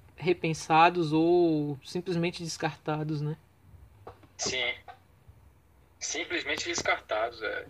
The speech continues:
Speaker 2: Isso daí também. É, eu acho que vai ser repensados ou descartados.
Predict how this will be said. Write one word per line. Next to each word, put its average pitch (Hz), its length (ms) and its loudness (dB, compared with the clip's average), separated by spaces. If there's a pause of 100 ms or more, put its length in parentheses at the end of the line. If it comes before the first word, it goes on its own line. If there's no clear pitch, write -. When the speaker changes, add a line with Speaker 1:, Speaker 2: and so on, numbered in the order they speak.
Speaker 2:
Isso 104 120 -20
daí 110 180 -6
também. 110 380 -14 (1700)
É, 110 400 -4
eu 156 160 -4
acho 180 140 -4
que 180 60 -12
vai 185 100 0
ser 175 160 -4
repensados 175 800 -2
ou 180 100 -4
descartados. 120 880 -2